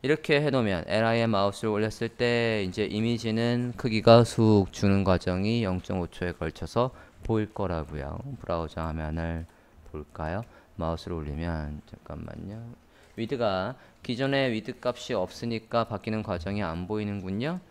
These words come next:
그러면 마우스 올리기 전에도 위드 값이 있어야 되겠어요. 오토. 그러고 다시 한번 볼게요. 어라?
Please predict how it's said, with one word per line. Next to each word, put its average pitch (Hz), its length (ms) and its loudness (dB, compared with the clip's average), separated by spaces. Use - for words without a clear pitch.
그러면 92 580 -4
마우스 107 380 0
올리기 104 380 -2
전에도 104 720 -2
위드 98 340 -6
값이 107 600 -6
있어야 90 520 -4
되겠어요. 90 800 -6
오토. - 480 -14
그러고 82 240 -4
다시 139 220 -10
한번 78 320 -6
볼게요. 76 640 -10
어라? 113 180 -2